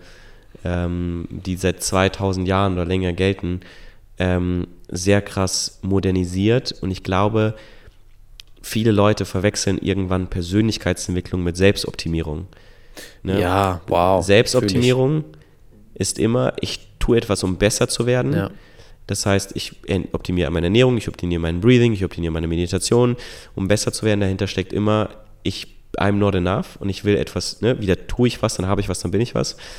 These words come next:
Speaker 1: Und die Persönlichkeitsentwicklung, die in der Spiritualität ist ja eigentlich das Gleiche, wir entwickeln uns, ne? Ähm, die geht davon aus, dass wir bereits ganz sind, dass wir nichts
Speaker 2: Mhm.
Speaker 1: fixen müssen.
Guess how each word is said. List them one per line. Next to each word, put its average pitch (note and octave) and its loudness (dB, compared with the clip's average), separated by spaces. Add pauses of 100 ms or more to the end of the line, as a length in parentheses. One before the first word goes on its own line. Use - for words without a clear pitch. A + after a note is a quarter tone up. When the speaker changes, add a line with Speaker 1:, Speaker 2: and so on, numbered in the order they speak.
(560)
Speaker 1:
Und G2+ -2
die G2 2
Persönlichkeitsentwicklung, G2+ 2 (760)
die G2+ 4 (480)
in G2+ -4
der G2+ 6
Spiritualität G#2 2
ist - -4
ja G2 2
eigentlich G#2 2
das F#2 -6
Gleiche, G#2+ -2
wir F#2+ 2
entwickeln G2 0
uns, F2 -4
ne? G#2+ 0
Ähm, F#2+ 0 (440)
die F#2 0
geht G#2+ 4
davon G2+ 2
aus, G2+ 0
dass - -4
wir G#2 2
bereits F#2 0
ganz F#2 -2
sind, A#2+ 6
dass F#2 -4
wir G2+ 0
nichts G#2 -2
Speaker 2:
Mhm. F#2+ -4
Speaker 1:
fixen F#2 -2
müssen. D#2+ -6